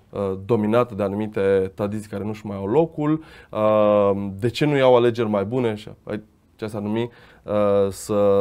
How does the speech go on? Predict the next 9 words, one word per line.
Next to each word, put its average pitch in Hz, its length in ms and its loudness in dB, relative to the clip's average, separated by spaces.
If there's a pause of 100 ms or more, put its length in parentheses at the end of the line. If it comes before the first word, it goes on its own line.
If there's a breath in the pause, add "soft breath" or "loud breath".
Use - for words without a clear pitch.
(420)
Am - 100 -6
putea 127 160 0
să-i 170 100 2
judecăm, 127 480 2 (260)
uh, 98 280 -2
foarte 104 340 -2
mult. 95 160 -12 (180)
Cel 143 140 -10
care 147 340 0